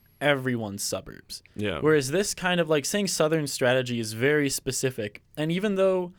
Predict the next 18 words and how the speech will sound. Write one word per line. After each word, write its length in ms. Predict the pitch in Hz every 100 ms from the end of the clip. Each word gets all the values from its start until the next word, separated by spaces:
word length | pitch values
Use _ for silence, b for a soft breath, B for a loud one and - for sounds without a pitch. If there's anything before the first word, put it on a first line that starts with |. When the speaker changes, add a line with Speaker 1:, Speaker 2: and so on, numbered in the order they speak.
| b b b -
Speaker 1:
like, 160 | 139
this 160 | 170 165
comes 320 | 170 151 147
from 480 | - 135 120 113 127
Wynn 160 | 139
and 120 | 135 120
Will's 460 | 131 117 113 - - _ 147
Woodlands, 720 | 120 170 160 131 117 117 - b b b b b _
but 260 | 131 123 - _ _ _ _
most 400 | - 135 156 -
songs 380 | - 151 147 135
don't 200 | 139 143
kind 220 | 147 139
of 140 | 139 -
explicitly 960 | 120 - - 131 131 135 147 120 110
say 280 | 110 - 113
that. 320 | 127 160 190 - b b b b -
Uh, 380 | 110 98 92